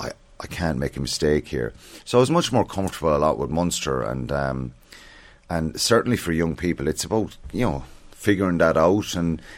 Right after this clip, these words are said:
asking people who have the experiences. Um, and times are totally different nowadays. Every,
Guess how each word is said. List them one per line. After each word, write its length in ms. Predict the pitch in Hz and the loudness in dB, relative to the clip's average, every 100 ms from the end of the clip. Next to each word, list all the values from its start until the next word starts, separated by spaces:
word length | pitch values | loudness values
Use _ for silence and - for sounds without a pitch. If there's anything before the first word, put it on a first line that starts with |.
| - - | -10 0
asking 420 | 98 - - 90 | 0 0 0 0
people 260 | 90 85 82 | 0 0 -2
who 80 | |
have 220 | 76 87 71 | 0 -2 0
the 120 | 80 | -2
experiences. 920 | - - 90 90 85 78 76 71 - 82 | -4 0 2 4 2 -2 -4 -4 -6 -4
Um, 440 | 78 71 71 62 - | -2 -2 -6 -10 -8
and 320 | 87 80 76 - - - - | -4 -4 -6 -10 -20 -20 -8
times 320 | - 98 90 | 0 0 2
are 60 | 80 | 0
totally 340 | 95 90 78 | 0 0 0
different 360 | 92 87 82 78 | -2 -2 -2 -2
nowadays. 460 | 82 78 71 - | 0 0 -2 -2
Every, 500 | - 87 85 82 73 | -2 0 0 -2 -4